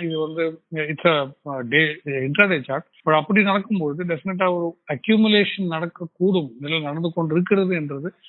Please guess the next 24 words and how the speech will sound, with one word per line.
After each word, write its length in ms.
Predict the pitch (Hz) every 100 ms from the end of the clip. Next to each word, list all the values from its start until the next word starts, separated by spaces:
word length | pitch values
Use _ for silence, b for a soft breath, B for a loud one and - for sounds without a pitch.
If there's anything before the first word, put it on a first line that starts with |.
| b -
ஒரு 140 | 143
எடுத்துக்காட்டாக 640 | 143 156 180 - 147 147 127 139
இருக்கிறது. 340 | 120 123 113
It 120 | 139 147
is 120 | 139
too 180 | - 226
small. 320 | 220 165 190 131
ஒரு 180 | 123 131 -
சின்ன 220 | 151 190
டைம் 240 | 185 170
ஃப்ரேம்ல 380 | 180 185 175 165
தான் 160 | 170 139
நடந்திருக்கு. 440 | 143 160 127 185 - _ B B B
இதனால 400 | 196 254 208 185
தான் 240 | 196 240 -
இருபத்தி 300 | 175 190 180
ரெண்டாயிரத்தி 400 | 175 175 170 170
முன்னூத்தி 320 | 160 165 160
முப்பத்தஞ்சுன்றது 760 | 147 160 147 147 143 139 143 170
ஒரு 140 | 151
ஸ்ட்ராங் 340 | - 143 156 147
சப்போர்ட்டாக 520 | 135 156 151 151 151
இன்றைக்கு 380 | 143 131 127 120
அமையும். 360 | 156 220 233